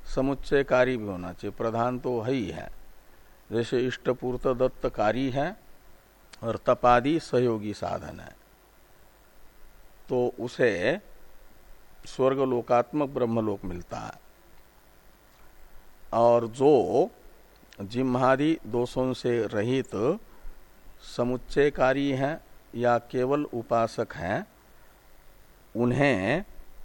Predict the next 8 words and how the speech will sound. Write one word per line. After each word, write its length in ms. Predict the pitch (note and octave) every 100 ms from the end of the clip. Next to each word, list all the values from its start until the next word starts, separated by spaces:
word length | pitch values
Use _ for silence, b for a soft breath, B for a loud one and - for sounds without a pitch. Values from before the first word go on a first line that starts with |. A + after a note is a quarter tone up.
| - - -
मिल 280 | A2+ B2 C#3
जाता 500 | B2+ A#2+ A2+ A#2+ A#2
है 340 | G2+ F2+ B2+ - -
विरज 400 | A2 B2 C3 G#2
ब्रह्मलोक, 580 | G#2 F#2+ D#2+ D2 C2 - - - - - - - - - - - - - - - - -
ये 80 | B2
कहा 260 | - G#2+ G#2+
जाएगा। 420 | G#2+ G#2 G2+